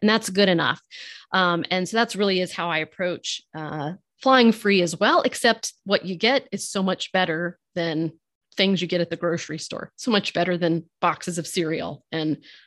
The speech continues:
laundry detergent. It's free trips to make a lifetime of memories for your family. Okay, we got one more and then we will wrap this up. So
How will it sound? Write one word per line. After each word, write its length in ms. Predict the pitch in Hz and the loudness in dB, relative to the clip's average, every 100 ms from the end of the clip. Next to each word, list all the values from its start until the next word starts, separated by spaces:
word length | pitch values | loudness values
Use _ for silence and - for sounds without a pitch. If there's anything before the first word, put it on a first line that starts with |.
| _ _ | _ _
laundry 280 | 185 180 180 | 2 4 2
detergent. 580 | 165 - 175 165 160 - - | -2 -4 -6 0 -2 0 0
It's 380 | 175 - - - _ | 0 0 -12 -16 _
free 300 | - 247 226 | 0 4 4
trips 480 | 220 185 - - - _ | 4 0 0 -6 -12 _
to 80 | - | -2
make 260 | 185 180 - | 0 0 -2
a 40 | 185 | -2
lifetime 500 | 175 170 175 180 170 | 2 0 0 -2 -2
of 100 | 160 | -2
memories 440 | 160 156 143 143 | -2 -4 -6 -10
for 100 | - | -8
your 160 | 143 147 | -6 -6
family. 500 | - 147 135 131 - _ - - - - - | -8 -8 -8 -8 -10 _ -20 -18 -16 -16 0
Okay, 280 | 262 202 - | 0 2 0
we 100 | 190 | 2
got 200 | 190 - | 2 2
one 240 | 190 339 392 | 4 4 4
more 240 | 233 226 | 4 4
and 140 | - | 2
then 100 | 196 | 2
we 120 | 208 208 | 2 2
will 180 | 180 | 0
wrap 280 | 160 208 262 | 0 0 0
this 220 | 262 254 | -2 -2
up. 200 | 160 160 - - - - _ _ | 0 -2 -4 -18 -20 -20 _ _
So 720 | - 233 208 208 202 - | -2 2 4 4 2 -2